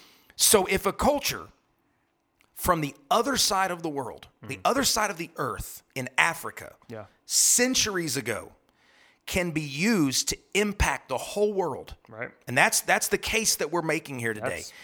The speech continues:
Speaker 1: is that African Christianity has impacted the whole world.
Speaker 2: Absolutely.
Speaker 1: Then how might I be used
Speaker 2: Mm.
Speaker 1: with the culture I have,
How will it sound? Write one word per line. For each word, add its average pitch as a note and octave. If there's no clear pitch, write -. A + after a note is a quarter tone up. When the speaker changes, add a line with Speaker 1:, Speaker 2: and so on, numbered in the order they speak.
Speaker 1:
is C#3
that C#3+
African G#3+
Christianity C#3+
has C3+
impacted D#3
the C#3
whole C#3+
world. B2
Speaker 2:
Absolutely. A2
Speaker 1:
Then D#3+
how A3
might F3+
I D#3
be A#2
used -
Speaker 2:
Mm. G#2+
Speaker 1:
with C#3
the D3+
culture D3+
I D#3
have, F#2+